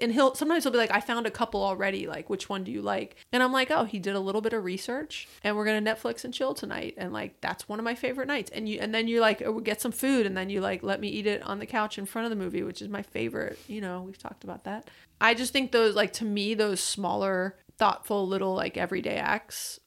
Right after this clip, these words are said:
are why the phrase, "Love don't cost a thing,"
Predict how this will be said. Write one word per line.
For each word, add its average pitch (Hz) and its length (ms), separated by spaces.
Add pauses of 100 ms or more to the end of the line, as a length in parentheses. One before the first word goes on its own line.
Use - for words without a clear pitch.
are - 540 (260)
why 196 800 (160)
the 208 120
phrase, 202 680 (140)
"Love 180 260
don't 196 220
cost - 280
a - 60
thing," 202 480